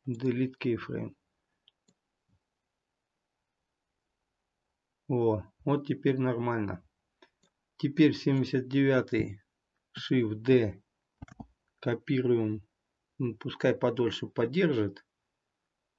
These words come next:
Вот сюда на восемьдесят пятый. И немножко его давайте выровняем. Выбираем тазовую кость, выбираем штангу,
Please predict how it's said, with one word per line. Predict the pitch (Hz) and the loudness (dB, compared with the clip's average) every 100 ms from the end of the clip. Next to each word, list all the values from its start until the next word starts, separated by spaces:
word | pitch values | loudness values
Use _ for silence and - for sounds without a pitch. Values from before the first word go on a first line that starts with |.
| _ _ _ _ _ _ _ _ _ _ | _ _ _ _ _ _ _ _ _ _
Вот | 127 - | -6 -4
сюда | 139 127 123 | -8 -4 -2
на | 120 123 | 0 0
восемьдесят | 123 - 123 113 127 110 | 0 -2 -4 -4 -4 -4
пятый. | - 180 175 120 98 - _ _ - _ _ _ _ _ _ - | 6 6 6 0 -4 -8 _ _ -20 _ _ _ _ _ _ -2
И | 185 - - _ _ - | -2 -2 -6 _ _ -2
немножко | 147 143 147 151 - 135 | 2 4 4 2 2 4
его | 131 127 | 4 6
давайте | 123 123 123 113 | 4 4 2 2
выровняем. | 127 117 110 107 101 92 - _ _ _ _ _ _ _ _ _ _ _ _ _ _ _ _ _ _ _ _ | 4 4 2 0 -2 -6 -14 _ _ _ _ _ _ _ _ _ _ _ _ _ _ _ _ _ _ _ _
Выбираем | 127 135 135 143 139 120 110 | 0 2 6 6 6 4 2
тазовую | 135 127 120 120 120 113 | 2 4 4 2 2 2
кость, | - 185 180 - | 4 6 6 0
выбираем | 120 113 127 127 120 110 | -2 2 4 4 2 0
штангу, | 104 - 170 175 165 170 170 - | -4 2 6 8 8 6 6 2